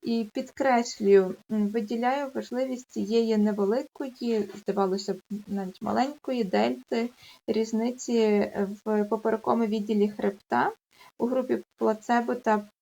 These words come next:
м, групі преднізону. Отже, якщо у вас є дельта з іншим остеопоротичним лікуванням, приблизно на два відсотки, ви матимете зменшення переломів,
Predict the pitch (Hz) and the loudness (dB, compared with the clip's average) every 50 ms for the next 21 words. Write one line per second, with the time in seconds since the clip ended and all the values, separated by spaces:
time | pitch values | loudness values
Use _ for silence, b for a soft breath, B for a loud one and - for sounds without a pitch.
0 | _ 226 220 214 214 214 214 208 214 233 233 233 214 220 214 - - 226 226 214 | _ -4 0 0 2 2 2 2 0 0 -2 -2 -4 -4 -6 -4 -2 -2 0 0
1 | 220 226 220 214 214 208 185 180 180 185 208 208 - B B B B B B B | 0 -2 -2 -4 -4 -2 -2 -2 -2 -4 -4 -6 -8 B B B B B B B
2 | - 208 208 196 - 240 226 220 214 202 - - - 285 285 285 269 262 262 262 | -2 -2 -2 -2 2 2 4 4 4 0 -2 -6 -4 -2 -2 -2 -2 -2 -4 -4
3 | 262 - - 254 247 202 180 180 196 196 196 208 233 - - _ 311 311 320 330 | -6 -8 -6 -4 -4 -4 0 0 0 2 2 0 -2 -4 -6 _ -6 -6 -6 -6
4 | - _ _ b b b _ - - - 254 226 220 233 233 - - 311 302 285 | -10 _ _ b b b _ -20 -14 -6 -4 -2 -2 -2 -2 -4 -4 -4 -6 -8
5 | 285 285 - - 294 294 285 - 302 294 294 285 - 302 302 - - 320 302 302 | -12 -10 -6 -6 -6 -6 -4 -4 -2 -2 -2 -4 -4 -6 -6 -6 -10 -12 -10 -8
6 | 294 294 294 - 285 294 285 285 294 294 294 294 - - - 220 214 240 247 254 | -10 -10 -10 -10 -2 0 0 0 0 -4 -12 -16 -12 -6 -4 -4 -2 -2 -2 -2
7 | 247 240 226 226 226 - - 226 226 233 226 220 220 202 196 190 208 220 226 226 | -2 0 -2 -2 -4 -4 -6 -4 -2 -2 -2 -2 -2 -4 -2 0 0 0 0 0
8 | 220 220 - - 202 196 202 202 - - - 330 - - _ _ _ B B B | -4 -6 -2 0 0 0 0 -2 -6 -8 -10 -10 -10 -12 _ _ _ B B B
9 | B B _ 240 233 269 311 320 302 269 262 269 - - 302 285 277 269 - 240 | B B _ -4 -2 -2 -2 0 0 0 0 0 0 -4 -8 -8 -10 -8 -8 -6
10 | - 226 226 247 262 262 - 285 262 254 247 247 - 226 214 214 214 220 247 262 | -4 0 0 0 0 -2 -6 -6 -6 -6 -6 -4 -4 -2 -2 0 0 0 0 0
11 | 285 277 269 | -2 -4 -8